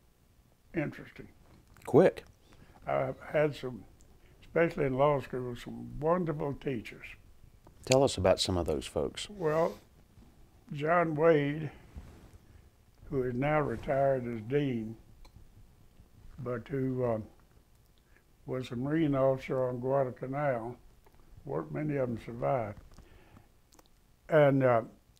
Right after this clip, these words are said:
Speaker 1: wonderful man, wonderful teacher, probably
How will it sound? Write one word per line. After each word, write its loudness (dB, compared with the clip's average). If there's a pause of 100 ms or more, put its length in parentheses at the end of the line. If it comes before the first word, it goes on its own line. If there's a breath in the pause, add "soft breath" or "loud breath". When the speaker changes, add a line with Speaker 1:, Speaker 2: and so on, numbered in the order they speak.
(1700)
Speaker 1:
wonderful 2
man, 2
wonderful 0
teacher, -2 (420)
probably 4